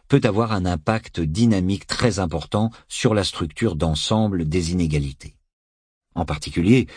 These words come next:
tout semble indiquer que la progressivité fiscale au sommet de la hiérarchie des revenus et des successions explique en partie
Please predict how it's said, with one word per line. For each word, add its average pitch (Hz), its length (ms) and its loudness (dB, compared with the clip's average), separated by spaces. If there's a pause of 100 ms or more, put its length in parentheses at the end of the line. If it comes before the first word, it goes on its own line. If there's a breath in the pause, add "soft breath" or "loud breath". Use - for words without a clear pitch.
(420 loud breath)
tout 170 200 4
semble 123 380 2
indiquer 98 480 0
que 131 100 -2
la 80 160 0
progressivité 90 840 -2
fiscale 80 640 -2
au - 100 -8
sommet 101 420 2
de 78 80 0
la 76 160 2
hiérarchie 87 560 -2
des 82 140 0
revenus 107 440 4
et 82 60 0
des 76 120 0
successions 82 680 -2 (560 loud breath)
explique 151 480 0
en 92 100 2
partie 135 520 0